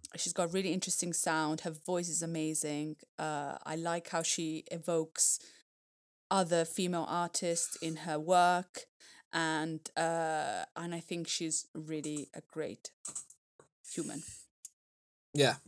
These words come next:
Speaker 2: Well, I think that, uh, This Hell is a top tier
Speaker 1: Yeah.
Speaker 2: pop, pop
Speaker 1: Yeah.
Speaker 2: song. So, yeah.
Speaker 1: Yeah.
Speaker 2: I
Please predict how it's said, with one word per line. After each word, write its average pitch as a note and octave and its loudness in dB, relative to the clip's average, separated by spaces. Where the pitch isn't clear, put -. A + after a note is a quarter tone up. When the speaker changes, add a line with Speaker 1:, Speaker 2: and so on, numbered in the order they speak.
Speaker 2:
Well, C#3 10
I C#3+ 12
think C#3 6
that, B2 6
uh, A#2 6
This A2+ 6
Hell A2 2
is G#2+ 0
a G#2 -4
top - -2
tier G2 0
Speaker 1:
Yeah. F3+ 0
Speaker 2:
pop, - -8
pop - -2
Speaker 1:
Yeah. - 4
Speaker 2:
song. - -12
So, G2+ -4
yeah. - -8
Speaker 1:
Yeah. - -6
Speaker 2:
I - -10